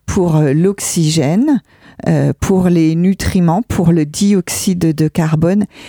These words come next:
Et malheureusement, ce n'est pas non plus le cas pour l'alcool et les drogues, qui passent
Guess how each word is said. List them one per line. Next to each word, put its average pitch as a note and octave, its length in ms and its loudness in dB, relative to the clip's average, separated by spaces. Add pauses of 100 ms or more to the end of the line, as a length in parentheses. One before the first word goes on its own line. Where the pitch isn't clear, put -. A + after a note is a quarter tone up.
(280)
Et A3 140 -2
malheureusement, E3+ 760 0
ce - 200 -4
n'est F#3 200 2
pas G#3+ 180 -2
non F#3 160 0
plus - 220 -4
le F3 140 0
cas F#3 220 -4
pour - 280 -4
l'alcool E3 640 -2 (140)
et E3+ 120 0
les D#3+ 160 0
drogues, C3+ 540 -4 (420)
qui A3 360 -2 (120)
passent G#3+ 500 -2